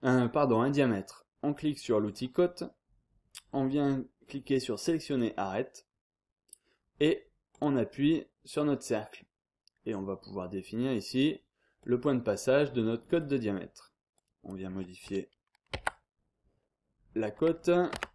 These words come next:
la taille de la police de caractère. Maintenant, si on souhaite, euh, ajouter un rayon, il faut faire la, pratiquement la même démarche.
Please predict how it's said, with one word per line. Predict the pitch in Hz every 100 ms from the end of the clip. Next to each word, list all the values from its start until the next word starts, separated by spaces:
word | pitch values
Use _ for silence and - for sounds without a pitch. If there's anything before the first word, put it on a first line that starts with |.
| _
la | - 123
taille | 120 117 110
de | 101
la | 98
police | 92 104 98
de | 98
caractère. | 98 85 - 127 143 185 - _ _ _ _ _ _ _ _ - - _ _
Maintenant, | 131 156 190
si | 185
on | 156 143
souhaite, | - 175 - 175 160 -
euh, | 127 117 113 110 110 107 107 104 101 101 101 101 98 98 98 - - _
ajouter | 147 135 135 - 156 -
un | 120 110
rayon, | 127 127 98 131 _ _ _ _ _ _ _ _ _ - _
il | 147 135
faut | - 135 127
faire | - 143
la, | 123 117 120 - _ _ -
pratiquement | 139 - 170 156 147 139
la | 123 110
même | 117 120 110 101
démarche. | 104 101 123 180 -